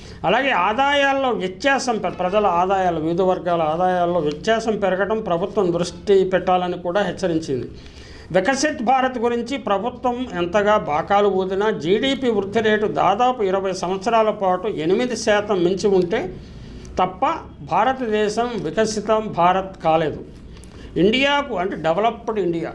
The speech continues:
డెవలప్డ్ కంట్రీ, ఇండియాకు స్వాతంత్రం వచ్చి రెండు వేల నలభై ఏడు నాటికి వందేళ్ళు అవుతుంది. అప్పటికి కూడా వికసిత్ భారత్ సాకారం కావాలంటే ఇంకా ఇంకా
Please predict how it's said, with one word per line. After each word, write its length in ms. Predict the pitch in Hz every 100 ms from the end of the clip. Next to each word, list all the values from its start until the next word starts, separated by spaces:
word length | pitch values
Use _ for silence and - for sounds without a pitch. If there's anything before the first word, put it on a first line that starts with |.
| 131
డెవలప్డ్ 520 | 143 180 202 202 165 151 139 127 123 135 - -
కంట్రీ, 300 | 151 151 151 - - - - - -
ఇండియాకు 460 | 147 175 254 285 269
స్వాతంత్రం 580 | - 185 214 262 262 240
వచ్చి 240 | 226 226
రెండు 280 | 220 185 208
వేల 220 | 233 233
నలభై 400 | 196 180 196 214
ఏడు 280 | 202 190 214
నాటికి 520 | 208 185 175 170 247 - - - - - - 143
వందేళ్ళు 500 | 175 190 196 220 233
అవుతుంది. 520 | 190 185 180 131 - - - -
అప్పటికి 500 | 151 - 254 269 269
కూడా 360 | 254 247 233 247
వికసిత్ 580 | 233 - 240 277 240 202
భారత్ 340 | 214 220 220
సాకారం 540 | - 180 196 220 214 196
కావాలంటే 720 | 190 175 202 196 185 185 220
ఇంకా 360 | 160 185 247
ఇంకా 380 | 240 196 202 226